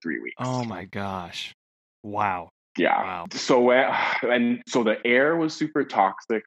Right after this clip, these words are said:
Speaker 1: for, like, about a month. A lot of people either evacuated or they decided to stay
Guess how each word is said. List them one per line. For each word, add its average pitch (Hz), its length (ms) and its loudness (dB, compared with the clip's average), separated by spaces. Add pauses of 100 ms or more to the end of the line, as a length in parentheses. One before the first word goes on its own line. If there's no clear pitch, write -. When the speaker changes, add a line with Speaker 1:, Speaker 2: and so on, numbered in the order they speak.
Speaker 1:
for, 101 140 0
like, 90 220 -2
about 92 280 2
a 90 60 -6
month. 90 360 -6 (200)
A 101 80 6
lot 98 300 6
of 110 180 0
people 107 680 2
either 92 600 0
evacuated 151 1040 0 (320)
or 107 120 6
they 104 100 4
decided 95 600 2
to 92 120 -4
stay 92 760 2